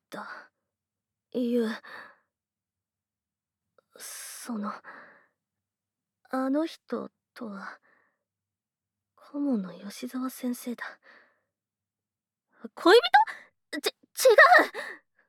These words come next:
う！私なんかが先生の恋人だなんて、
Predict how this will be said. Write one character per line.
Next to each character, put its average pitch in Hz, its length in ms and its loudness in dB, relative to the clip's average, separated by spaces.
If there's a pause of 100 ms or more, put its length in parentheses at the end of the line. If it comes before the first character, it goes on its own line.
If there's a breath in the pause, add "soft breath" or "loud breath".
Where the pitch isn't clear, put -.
(140)
う！ 349 60 -2
私 381 260 4
な 605 220 8
ん - 40 4
か 415 100 6
が 302 120 4
先 370 260 0
生 453 120 6
の 320 120 6
恋 339 240 2
人 339 160 0
だ 403 100 4
な 392 120 8
ん 277 60 0
て、 277 80 -10